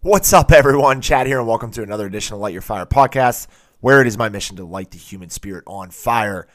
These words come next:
Today's theme, <laughs> I don't, I didn't know what to call it. So I went with fist bumps and see yas to the gatekeepers. And here's what I want you to get out of today's episode. The barriers to entry today are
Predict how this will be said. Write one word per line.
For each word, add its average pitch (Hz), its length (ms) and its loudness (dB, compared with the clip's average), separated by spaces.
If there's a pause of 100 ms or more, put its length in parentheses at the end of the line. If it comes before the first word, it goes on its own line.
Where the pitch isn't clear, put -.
(300)
Today's 123 360 -6
theme, 113 420 -12
<laughs> - 680 -16
I 135 60 -2
don't, - 180 -12 (300)
I 127 80 -4
didn't 98 100 -8
know 87 80 -10
what 82 120 -10
to - 60 -20
call 82 260 -12
it. - 80 -18 (360)
So 143 220 -4
I 139 100 2
went 139 180 -4
with 123 160 -6
fist - 360 -2
bumps 151 380 4
and 127 200 -10
see - 220 -4
yas 120 500 -4 (140)
to - 100 -10
the 104 80 -10
gatekeepers. 85 920 -12 (880)
And 120 420 -2
here's 131 240 0
what 127 80 -2
I 113 60 -2
want 104 180 -10
you 92 60 -14
to 90 60 -20
get - 220 -14
out 92 160 -10
of 90 60 -12
today's 90 320 -14
episode. 71 460 -12 (400)
The 110 160 -8
barriers 151 800 -4
to - 280 -12
entry 78 640 -14 (920)
today 98 760 -2
are 110 160 -6